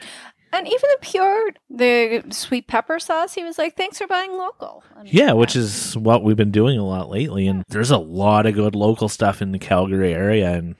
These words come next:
Speaker 2: Alberta area. Now we're expanding our reach, I guess,
Speaker 1: Yeah.
Speaker 2: where we're going. And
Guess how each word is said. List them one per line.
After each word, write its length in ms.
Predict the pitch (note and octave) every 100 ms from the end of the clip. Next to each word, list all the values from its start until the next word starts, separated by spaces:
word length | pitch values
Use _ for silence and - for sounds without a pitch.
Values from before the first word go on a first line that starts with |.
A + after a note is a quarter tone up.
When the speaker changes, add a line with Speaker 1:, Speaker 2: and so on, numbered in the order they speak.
| _
Speaker 2:
Alberta 420 | G2+ G#2 F#2+ A#2+ A#2+
area. 380 | F#2+ F#2+ F#2
Now 240 | F#2 A2 A#2
we're 220 | G#2 F#2 - _
expanding 600 | - - A#2+ A2 A2+ A2+
our 480 | G#2+ G#2 G2+ G2+ F#2 - - _ -
reach, 460 | C3 A2+ E3+ G3 F#3
I 100 | F#3+
guess, 580 | G#3 C#4+ C4+ - - -
Speaker 1:
Yeah. 200 | - A#2+
Speaker 2:
where 140 | A#2+
we're 120 | A2+ A2+
going. 480 | A#2 C3 G3+ B3+ G2+
And 220 | F2+